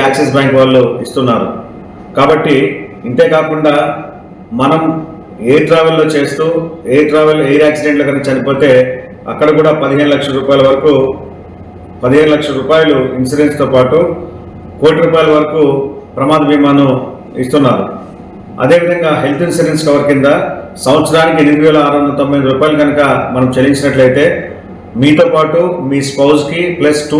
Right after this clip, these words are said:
డిపెండెంట్ చిల్డ్రన్‌కి అందరికీ కలిపి ముప్పై మూడు లక్షల వరకు హెల్త్ ఇన్సూరెన్స్ కవర్ ఇస్తున్నారు. బహుశా దాదాపు ఏ బ్యాంకు కూడా ఇన్ని రకాల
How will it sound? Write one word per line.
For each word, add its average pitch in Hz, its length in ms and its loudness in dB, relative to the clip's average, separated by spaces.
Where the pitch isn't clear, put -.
డిపెండెంట్ 151 420 2
చిల్డ్రన్‌కి 135 440 0
అందరికీ 147 380 2
కలిపి 143 280 2
ముప్పై 127 280 2
మూడు 151 200 4
లక్షల 139 320 0
వరకు 147 260 2
హెల్త్ 135 220 2
ఇన్సూరెన్స్ 139 380 0
కవర్ 127 180 4
ఇస్తున్నారు. 113 360 -4
బహుశా 165 320 4
దాదాపు 156 360 0
ఏ - 20 4
బ్యాంకు 147 300 0
కూడా 151 160 2
ఇన్ని 139 200 2
రకాల 143 260 2